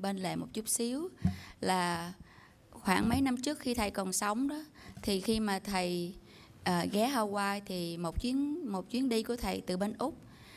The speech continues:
thì con có chở thầy về khách sạn.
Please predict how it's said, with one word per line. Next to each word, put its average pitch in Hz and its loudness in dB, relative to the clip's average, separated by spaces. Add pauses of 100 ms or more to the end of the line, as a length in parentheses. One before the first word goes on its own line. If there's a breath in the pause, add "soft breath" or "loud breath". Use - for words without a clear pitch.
(300 loud breath)
thì 185 2
con 202 0
có 247 -2 (120)
chở 170 2
thầy 180 0
về 170 0
khách 247 -4
sạn. 165 -2